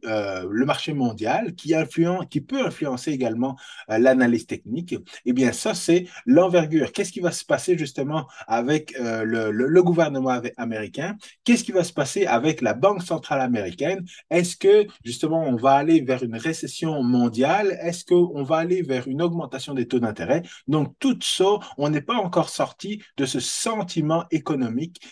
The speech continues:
qui actuellement est bearish et qui entraîne et qui a des impacts justement au niveau des crypto-monnaies, mais au niveau, mais au niveau de la bourse également. Donc, c'est pour ça que il faut vous préparer à tout.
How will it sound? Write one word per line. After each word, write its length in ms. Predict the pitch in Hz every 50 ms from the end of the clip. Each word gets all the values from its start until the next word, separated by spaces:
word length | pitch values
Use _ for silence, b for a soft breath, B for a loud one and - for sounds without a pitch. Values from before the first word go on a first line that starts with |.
| B B B
qui 320 | - - 175 190 202 - - -
actuellement 600 | - - - - 131 117 107 123 139 147 - -
est 200 | 135 139 143 139
bearish 640 | 120 107 117 123 104 - - 127 147 - - - - -
et 200 | 160 175 185 180
qui 160 | - - 147
entraîne 520 | 127 113 113 - - 147 151 156 139 120 110 120
et 140 | 143 165 170
qui 180 | - - 175 135
a 60 | 123
des 240 | 113 113 107 113 123
impacts 400 | 117 110 - 131 139 - - 113
justement 520 | 113 107 - - - 123 110 120 127 127 B B B B B
au 100 | 147 147
niveau 260 | 143 131 123 135 139
des 100 | 123 120
crypto-monnaies, 640 | - - 117 - - 110 101 95 92 107 131 156 - B B B B
mais 160 | 117 147 196
au 100 | 214 196
niveau, 440 | 170 139 123 131 151 151 156 - - - 127
mais 180 | 147 170 190
au 140 | 180 170 151
niveau 260 | 143 131 131 151 160
de 100 | 151 131
la 120 | 107 - 101
bourse 320 | 107 131 143 139 - - -
également. 480 | 127 120 110 120 107 90 87 87 85 - b b b b b -
Donc, 280 | 131 202 233 247 233
c'est 160 | - - 208
pour 160 | 175 185 175 -
ça 160 | - 247 233
que 260 | - - 190 196 196 B B B B
il 180 | 202 226 226 170
faut 320 | - - - 214 220 214
vous 180 | 156 135 151 151
préparer 460 | - - 156 156 - 156 135 143 151
à 100 | 143 139
tout. 280 | - - - 127 -